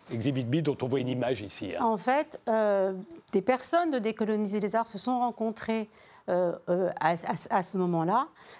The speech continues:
Speaker 2: Euh, par exemple, moi, je n'étais pas dans le collectif, euh, contre Exhibit B. Et, euh, s'il y a une chose qui fait que,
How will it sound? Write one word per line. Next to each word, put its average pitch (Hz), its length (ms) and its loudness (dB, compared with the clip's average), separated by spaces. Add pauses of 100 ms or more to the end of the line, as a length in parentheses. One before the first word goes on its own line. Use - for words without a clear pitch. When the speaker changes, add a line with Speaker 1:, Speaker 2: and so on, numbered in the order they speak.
(260)
Speaker 2:
Euh, 180 240 2
par 185 180 2
exemple, 214 220 2
moi, 208 360 4 (260)
je 202 160 2
n'étais 202 280 2
pas 247 200 2
dans 247 100 -2
le 220 80 -2
collectif, 202 560 -4
euh, 175 160 2
contre 208 300 -4
Exhibit 180 320 0
B. 170 140 -4 (600)
Et, 214 260 2
euh, 175 360 2
s'il 233 220 0
y 220 100 2
a - 20 4
une 208 220 2
chose 262 320 0
qui 202 160 -2
fait 220 240 -2
que, 180 220 0